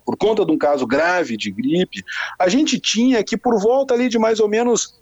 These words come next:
doze por cento, quando muito quinze por cento, acaba, acabava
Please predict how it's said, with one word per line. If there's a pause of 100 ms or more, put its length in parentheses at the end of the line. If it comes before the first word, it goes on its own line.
(120)
doze
por
cento,
quando
muito
quinze
por
cento, (340)
acaba,
acabava